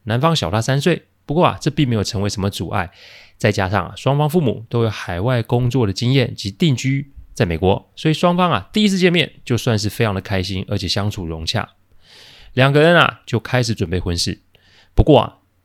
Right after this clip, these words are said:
男方的奶奶还在，所以照理来说就是要回家拜见长辈，因为只要长辈没有什么意见，那婚事就算是大致底定咯。我接到 Gwen 的电话，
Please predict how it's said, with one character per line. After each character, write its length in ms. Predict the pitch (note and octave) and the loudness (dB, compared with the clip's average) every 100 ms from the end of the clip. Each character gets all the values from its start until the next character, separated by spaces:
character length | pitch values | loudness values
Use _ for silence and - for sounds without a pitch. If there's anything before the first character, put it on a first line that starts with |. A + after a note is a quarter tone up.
| _ _ - | _ _ -4
男 220 | G2 A2 | -2 0
方 220 | C#3 D3+ | 0 0
的 200 | C#3+ A2+ - | 0 -4 -6
奶 200 | F#2+ D#2+ | -8 -4
奶 100 | A2+ | -4
还 140 | G2+ | -4
在， 260 | F2 A2 - | -2 -4 -4
所 160 | - A2+ | -8 -4
以 120 | F2+ | -4
照 320 | - D#3+ A#2 | -2 0 0
理 180 | E2 D2+ | -4 -10
来 180 | D2+ F2 | -10 -4
说 320 | - D#3 D3 - | 2 2 0 -8
就 140 | G#2+ | -8
是 80 | G2+ | -8
要 100 | F2 | -8
回 240 | - G2+ | -6 -4
家 220 | A#2+ C#3+ | -4 -4
拜 180 | C#3+ D3 | -4 -4
见 160 | A#2 G2+ | -2 -4
长 160 | F2+ | -4
辈， 280 | G2 B2+ - _ | -2 -2 -4 _
因 120 | - G3+ | 0 2
为 100 | F#3 | 4
只 100 | F#3 | 2
要 80 | |
长 220 | F#3 A2+ C3 | 0 0 2
辈 120 | E3 | 2
没 120 | F3 | 2
有 80 | F#3+ | 0
什 100 | C#3 | 0
么 80 | D#3+ | -2
意 140 | E3 | 0
见， 300 | E3 D3 - _ - | 2 0 -4 _ -10
那 120 | A2 | -8
婚 340 | - C#3+ D#3 | -2 2 4
事 300 | E3 E3 C#3+ | 2 0 -2
就 160 | - A#2 | -2 -4
算 180 | G#2+ G2 | -2 -4
是 100 | F#2+ | -4
大 200 | A2+ G#2 | -4 -2
致 140 | G#2+ | -2
底 160 | F2+ E2+ | -4 -2
定 140 | A#2+ | 0
咯。 240 | A2 A#2 _ _ _ _ _ - _ - - - - - - | 0 -2 _ _ _ _ _ -20 _ -20 -20 -20 -20 -14 -2
我 100 | A#2 | 0
接 180 | - G#3 | 4 4
到 140 | G#3 | 4
Gwen 220 | - D#3+ | 6 6
的 80 | C3+ | 6
电 180 | B2+ A2 | 4 2
话， 320 | G2+ F2 | 2 -2